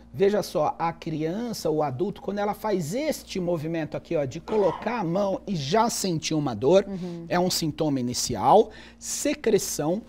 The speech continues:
Speaker 1: pode vazar, secreção pode vazar pus, né? Esse pus pode ser amarelado, pode ter um cheiro ruim.
Speaker 2: Uhum.
Speaker 1: Às vezes a pessoa fica com um cheirinho ruim, coceira,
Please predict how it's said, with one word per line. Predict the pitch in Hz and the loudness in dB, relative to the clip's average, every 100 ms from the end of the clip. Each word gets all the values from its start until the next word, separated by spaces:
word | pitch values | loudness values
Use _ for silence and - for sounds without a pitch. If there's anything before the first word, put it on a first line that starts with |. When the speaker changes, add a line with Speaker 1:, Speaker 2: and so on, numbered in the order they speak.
| - - - | -16 -10 2
Speaker 1:
pode | 202 175 165 | 4 4 -2
vazar, | 120 165 143 117 151 214 226 170 - - - | -4 -4 -4 -4 2 4 4 0 -6 -20 -10
secreção | - 185 - 156 170 | -2 0 0 -4 -2
pode | 170 175 | 0 2
vazar | 160 - 156 - | 2 0 -2 -4
pus, | 190 196 208 - - - - - - | 0 2 2 0 -4 -8 -20 -10 0
né? | 202 190 | 2 4
Esse | - 165 | 2 0
pus | 190 190 | 2 0
pode | - 165 | 0 -2
ser | - - 170 165 | -2 2 4 4
amarelado, | 156 160 165 139 160 180 175 160 | 4 4 6 6 4 4 2 2
pode | 202 196 | 0 2
ter | 214 | 2
um | 226 | 0
cheiro | - - 202 214 | 0 0 4 6
ruim. | 165 165 170 185 185 - - | 6 4 2 2 0 -4 -18
Speaker 2:
Uhum. | 190 170 175 165 160 170 - | -14 -12 -10 -12 -14 -14 -6
Speaker 1:
Às | 160 | 0
vezes | 170 156 | 2 2
a | |
pessoa | 156 165 - 185 165 - - - | 0 -2 -4 0 0 0 -14 -8
fica | - 180 185 | -2 0 0
com | - 180 | -2 -2
um | 165 | -2
cheirinho | - 180 175 185 185 | -2 0 0 2 0
ruim, | 156 165 185 | 2 2 0
coceira, | - 240 240 - - - 196 196 190 190 190 | 4 6 6 4 -8 -2 2 6 8 6 4